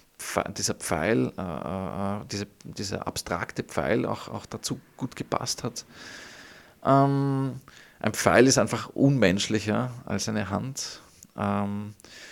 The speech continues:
und es kann auch ein ganz banaler Grund gewesen sein, warum jetzt Pfeile zum Einsatz gekommen sind, weil sie vielleicht einfach billiger herstellbar sind als ein geschnitztes Pfe-, äh, äh, Schild.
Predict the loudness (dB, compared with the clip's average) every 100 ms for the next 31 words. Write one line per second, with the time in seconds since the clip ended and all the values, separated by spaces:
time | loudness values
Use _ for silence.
0 | -20 -20 -20 _ _ _ _ -2 0 2
1 | 0 -4 -4 -4 0 2 2 2 0 0
2 | 2 0 2 4 4 2 -6 -4 -2 0
3 | 2 0 0 -2 -2 -4 -2 -2 -2 -4
4 | -8 0 2 2 0 -2 -6 -4 -4 -4
5 | -10 -10 -6 -4 -4 -4 -6 -10 _ -20
6 | -20 _ -20 -6 0 2 2 0 -2 -2
7 | -8 -14 _ _ -8 -6 -8 -2 0 2
8 | 0 0 -2 -2 -4 -4 -4 -4 -6 -10
9 | -14 _ _ _ -8 -2 0 0 -2 -6
10 | -16 -12 -6 -2 0 0 0 -2 -4 -2
11 | -4 -2 -2 -2 -2 -4 -4 -4 -4 -2
12 | -4 -8